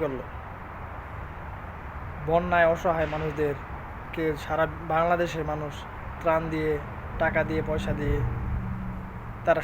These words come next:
সাহায্য করছিল। সমন্বয়করা একটা ফান্ড তৈরি করছিল, সেই ফান্ডে সারা বাংলাদেশের মানুষ সেই ফান্ডের মধ্যে টাকা দিছিল। এখন সেই টাকা তারা ব্যাংকে রাখছে।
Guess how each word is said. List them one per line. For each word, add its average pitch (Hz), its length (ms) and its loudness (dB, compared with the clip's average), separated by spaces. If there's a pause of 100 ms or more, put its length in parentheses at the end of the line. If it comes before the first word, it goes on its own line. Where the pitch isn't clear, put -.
সাহায্য 165 280 0 (100)
করছিল। 147 280 -6 (1800)
সমন্বয়করা 190 680 8
একটা 175 180 4 (360)
ফান্ড 160 300 2
তৈরি 165 220 2
করছিল, 147 240 -4 (560)
সেই 160 260 0
ফান্ডে 160 320 2 (500)
সারা 156 180 2 (100)
বাংলাদেশের 170 540 2
মানুষ 139 200 -4 (1500)
সেই 170 180 0
ফান্ডের 160 300 2
মধ্যে 160 200 0 (320)
টাকা 175 240 6
দিছিল। - 220 -4 (760)
এখন 170 140 2 (120)
সেই 170 200 4
টাকা 165 240 6
তারা 160 160 4 (1000)
ব্যাংকে 196 320 10
রাখছে। - 240 0